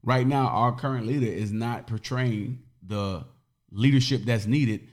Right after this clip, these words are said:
to guide this country. It's actually causing more of a social div-, social division. That's why you have some of this stuff going on with Cap. That's why you have some of this stuff going on with these, with the, the white, black, Mexican. You, you calling people out saying, "You need to go back where you come from." Like, you can't do this.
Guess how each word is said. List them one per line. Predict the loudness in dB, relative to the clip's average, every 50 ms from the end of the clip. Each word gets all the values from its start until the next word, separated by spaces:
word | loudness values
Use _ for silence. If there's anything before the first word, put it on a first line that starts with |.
| _ _ _
to | -8 -6
guide | -2 -2 0 0 0 0
this | -2 -6 -4
country. | -2 -2 0 0 -2 -2 -2
It's | -2 -2 0
actually | 0 2 2 2 0 0 2
causing | 2 2 2 2 0
more | 0 2 2 2
of | 0
a | -2
social | -2 -2 -2 -2 -2 -2 -4
div-, | -4 -4 -4 -2 -2 -4 -4 -6
social | -10 -12 -10 -6 -4 -4 -2 0 0 0
division. | 0 0 0 0 0 0 0 -2 -4 -4 -10 -16 -8 -2
That's | 0 0 2 2
why | 2
you | 4 4 4
have | 4 4 2 0
some | 0 0 0
of |
this | 0 0
stuff | -2 -4 -6 -4 -4
going | -4 -2 -2
on | -2 -4
with | -4 -6
Cap. | -2 -2 -2 -2 -2
That's | -2 -4 -2
why | -2 0
you | 0 0
have | 0 0 -2
some | -2 -4
of |
this | -4 -4
stuff | -6 -8 -6
going | -6 -4 -4
on | -4
with | -4
these, | -4 -4 -4 -6 -8 -16 -20 -20 -20 _ _ -4
with | -4 -4 -4 -6 -12 -16 _ -4
the, | -4 -4 -4 -2
the | -2 -2
white, | 0 2 2 0 0 -2 -4 -4
black, | -2 -2 -2 -2 -4 -6 -4
Mexican. | -2 -2 -2 -2 -2 -6 -8 -8 -10 -10 -10 -14 -20 -20 _ _ -8
You, | -2 0 2
you | 4 4 4
calling | 4 2 2 2 2 2 2
people | 0 -2 -2 -2 -4
out | -4 -4
saying, | -4 -4 -4 -4 -4 -4
"You | 0 2 2
need | 2 2 0
to | -2
go | -2 -2 -2
back | 0 0 -2 -2
where | -4 -6
you | -8 -6
come | -4 -2 -2 -2 -2
from." | -2 -8 -10 -12 -14 -20 -14 _
Like, | -6 -6 -4 -4
you | -4 -6 -6
can't | -6 -4 -2 -2 -2 -2 -4 -6 -4 2
do | 4 4 4 4
this. | 2 0 -2 -6 -10